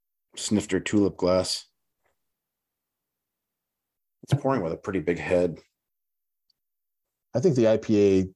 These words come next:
Speaker 2: tulip glass is the best go-to default for, for any beer when you just need a glass. Agree or disagree?
Speaker 1: Agree. It's, I think, I think it's really cool because of the way that it, like, when you're pouring it, especially,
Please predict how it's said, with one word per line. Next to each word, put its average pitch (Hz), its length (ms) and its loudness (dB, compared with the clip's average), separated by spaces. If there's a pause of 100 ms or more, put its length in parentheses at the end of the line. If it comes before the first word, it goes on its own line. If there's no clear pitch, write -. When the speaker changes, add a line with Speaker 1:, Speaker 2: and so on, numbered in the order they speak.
(100)
Speaker 2:
tulip 95 300 2
glass 87 340 0
is 82 220 -4
the 87 560 0 (680)
best 98 300 -2
go-to 95 440 2
default 85 800 0
for, 85 720 0
for 90 260 -2
any 95 300 0
beer 82 420 -2
when 85 160 -2
you 82 120 -2
just 82 260 -2
need 82 220 0
a 80 140 0
glass. 78 460 -4
Agree 95 320 2
or 87 60 4
disagree? 80 420 -2 (420)
Speaker 1:
Agree. 139 300 0
It's, 101 160 -2
I 143 140 0
think, 156 240 -6
I 226 80 0
think - 180 0
it's - 140 -2
really 190 180 2
cool 151 220 0
because 113 340 -2
of 104 100 0
the 110 80 2
way 120 140 4
that 110 160 0
it, 90 80 -2
like, 95 280 -4 (640)
when 127 180 0
you're 160 160 0
pouring 127 320 0
it, 117 60 0
especially, 113 580 -2